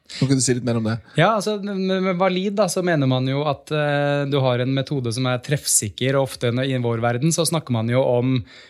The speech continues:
Speaker 2: eh, noe som man kaller for prediktiv validitet, som er en, eh, kall det en seleksjon. Hvis vi snakker om seleksjonsmetoder da, så er det metodens, eh, evne til å forutsi for eksempel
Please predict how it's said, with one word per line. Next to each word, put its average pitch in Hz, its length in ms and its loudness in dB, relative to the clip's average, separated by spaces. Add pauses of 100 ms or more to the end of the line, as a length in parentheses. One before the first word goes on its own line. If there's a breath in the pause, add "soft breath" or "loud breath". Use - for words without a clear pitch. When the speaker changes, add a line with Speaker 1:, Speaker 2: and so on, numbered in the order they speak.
(120)
Speaker 2:
eh, 127 280 4
noe 123 160 0
som 117 140 -2
man 117 140 -2
kaller 120 160 -2
for 117 80 -2
prediktiv 117 640 -4
validitet, 123 640 0
som 143 220 0
er 117 300 0
en, 123 300 -2 (480 loud breath)
eh, 123 460 0
kall 123 200 -2
det 123 100 2
en 127 100 -2
seleksjon. 127 480 0
Hvis 131 140 -4
vi 143 100 -4
snakker 131 140 -2
om 120 80 -2
seleksjonsmetoder 143 720 2
da, 135 140 2
så 131 180 0
er 120 60 2
det 123 100 0
metodens, 120 840 0
eh, 120 760 0
evne 113 180 -4
til 110 140 -6
å 120 340 -4
forutsi 120 920 -2 (180 loud breath)
for - 80 -8
eksempel 113 320 -4